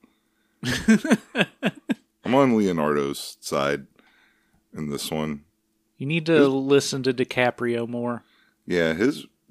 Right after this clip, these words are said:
Speaker 2: Boston accent is about as good as your girlfriend's.
Speaker 1: <laughs>
Speaker 2: Talking about the yard. Oh, boy. But, uh, I don't wanna talk about yards no more.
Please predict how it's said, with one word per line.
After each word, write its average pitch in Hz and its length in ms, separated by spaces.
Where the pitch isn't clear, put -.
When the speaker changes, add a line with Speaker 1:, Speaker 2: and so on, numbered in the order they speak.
Speaker 2:
Boston 80 380
accent 71 420
is 71 100
about 73 260
as 71 60
good 71 180
as 65 60
your 69 120
girlfriend's. 80 680
Speaker 1:
<laughs> - 100
Speaker 2:
Talking 92 240
about 90 120
the 82 60
yard. 80 520
Oh, 90 380
boy. 62 240
But, 92 260
uh, 95 320
I - 40
don't 131 100
wanna 120 100
talk 107 120
about 85 180
yards 71 360
no 80 100
more. 69 340